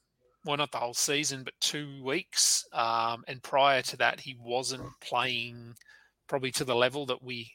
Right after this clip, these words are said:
had hoped, uh, at least not offensively. Derek White has had a really good run. Uh, he wasn't good yesterday, but prior to that, he had been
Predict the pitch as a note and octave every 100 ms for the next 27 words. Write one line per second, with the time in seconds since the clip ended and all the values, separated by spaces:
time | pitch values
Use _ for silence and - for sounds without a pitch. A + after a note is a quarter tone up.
0 | _ - B2+ - F3 - - - - -
1 | - D3+ C#3 A#2+ - F3 E3+ - - C#3
2 | B2+ A#2 - C#3+ C#3 C#3+ D3 F3+ - -
3 | - - - _ _ - E3 D#3+ C3+ D#3
4 | E3 D#3 D3+ C#3+ C3+ C3+ C3 B2+ A#2+ B2+
5 | B2+ C3 C3 B2+ _ D#3 C#3 D#3+ C#3 C3+
6 | D3 C3+ C3+ A#2 C3 - B2 A#2+ C3+ C3+
7 | - B2+ B2+ A#2 C3+ A#2+ A#2+ D#3 C#3+ B2+
8 | B2 B2+ A#2